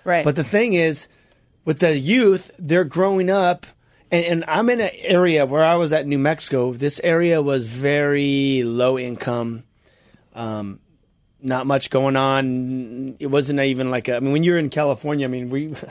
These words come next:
Speaker 2: <laughs> you look at the city out here. I mean, there's, there's, like, the, I think there was, like, a couple of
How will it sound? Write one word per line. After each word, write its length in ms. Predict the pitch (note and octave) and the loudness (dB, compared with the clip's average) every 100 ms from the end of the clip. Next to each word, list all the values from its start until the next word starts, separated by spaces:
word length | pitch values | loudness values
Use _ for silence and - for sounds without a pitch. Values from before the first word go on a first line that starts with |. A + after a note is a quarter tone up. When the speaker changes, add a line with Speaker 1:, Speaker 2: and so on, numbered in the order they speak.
| _ _ | _ _
Speaker 2:
<laughs> 420 | _ _ _ _ - | _ _ _ _ -4
you 100 | D3+ | 0
look 160 | D3+ | 2
at 60 | C3+ | 0
the 80 | B2+ | 0
city 500 | - - D3+ B2+ B2+ | 0 0 0 2 0
out 60 | A#2 | 0
here. 180 | D#3 | 0
I 40 | C#3 | 0
mean, 140 | C3 | 2
there's, 180 | C#3 C#3 | 0 2
there's, 200 | D#3+ D3+ | -2 -2
like, 380 | E3 D#3 B2+ - | 0 0 0 -6
the, 140 | C3+ _ - - _ _ - | -10 _ -12 -12 _ _ -6
I 80 | C#3+ | -2
think 160 | F#3 | 2
there 80 | E3 | 2
was, 160 | D3+ C#3+ | 2 0
like, 120 | C3 | -2
a 60 | A#2+ | -4
couple 300 | D#3+ D#3+ | -4 -2
of 140 | C3+ | -2